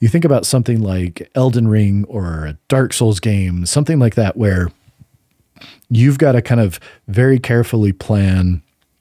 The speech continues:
"I'm gonna use this weapon and these spells, and I'm gonna do this for this enemy, and then I'm gonna switch my," you know, you're,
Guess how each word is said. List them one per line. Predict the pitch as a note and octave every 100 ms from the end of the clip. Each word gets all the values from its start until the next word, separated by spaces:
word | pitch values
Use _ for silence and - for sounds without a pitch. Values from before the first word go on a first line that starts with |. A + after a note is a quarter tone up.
| _ _ _ -
"I'm | A#2
gonna | G2+ F#2
use | E2+ E2+ - - - _ _ _ _ G#2
this | C#3+ D#3
weapon | C#3+ B2+ B2+ A#2 A2+
and | F2+ E2+
these | G#2 D3+ B2+
spells, | - B2+ A2+ G#2+ G#2 G#2
and |
I'm | F2+
gonna | F2+ F2+
do | E2+ F2+
this | C3 C3 - - - _ _
for | G#2
this | C#3 D3 C#3
enemy, | B2 A2+ A2
and | G#2+ G#2
then | A2
I'm | G2+
gonna | G2
switch | G2 - C#3+ -
my," | B2
you | G#2+ A2+
know, | G#2
you're, | F#2+ G2+